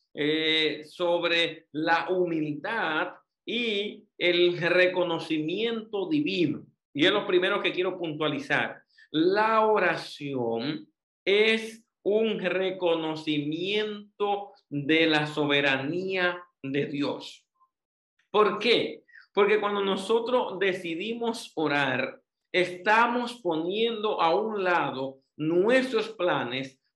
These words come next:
para sujetarnos a los planes de Dios. Claro, este es el concepto idealista. Esto es lo que debiera ser la oración.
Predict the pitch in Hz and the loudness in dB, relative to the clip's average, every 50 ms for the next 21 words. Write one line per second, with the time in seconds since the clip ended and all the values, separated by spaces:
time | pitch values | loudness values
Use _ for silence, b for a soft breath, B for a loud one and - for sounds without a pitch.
0 | _ - 165 170 170 - - - - - 233 254 262 - 247 226 220 226 - 180 | _ 0 2 4 4 4 2 0 -4 -6 -6 -6 -2 2 4 4 4 4 2 4
1 | 165 151 143 131 127 127 123 127 131 135 - - - 139 135 135 135 135 - 135 | 4 4 4 2 0 -4 -6 -6 -8 -8 -8 -4 -2 0 0 0 -2 -2 -4 -4
2 | 131 127 131 135 135 143 147 151 208 220 190 147 151 - 151 165 170 156 127 120 | -2 -2 -2 -2 -2 -4 -2 2 2 2 2 2 0 0 0 2 2 2 2 0
3 | 113 - 139 147 156 156 - 214 202 - 185 180 - 170 143 135 127 - - 170 | -2 -2 -2 -2 -2 -2 -4 -6 -4 -4 -8 -6 -6 -8 -8 -8 -10 -4 -4 -4
4 | 175 - - - 214 - - 190 185 170 151 151 131 123 120 123 131 170 202 - | -4 -4 -4 -4 -4 -4 -2 -2 -2 -2 0 0 2 2 2 0 0 -2 -4 -4
5 | - - - _ - - - - b b b b - 160 170 160 220 226 220 208 | -8 -10 -16 _ -16 -16 -16 -18 b b b b -2 -2 2 4 4 4 4 4
6 | - - 190 175 156 147 139 139 156 175 190 214 214 185 151 147 - - - - | 2 0 0 0 2 0 0 0 -2 0 0 0 0 0 -2 -4 -8 -16 -20 -16
7 | - - 208 220 220 185 147 135 135 131 123 120 123 123 120 117 - - 180 180 | -6 -2 0 2 2 2 2 0 -2 -2 -2 -2 -2 -4 -6 -8 -8 -6 -6 -6
8 | 143 120 | -6 -8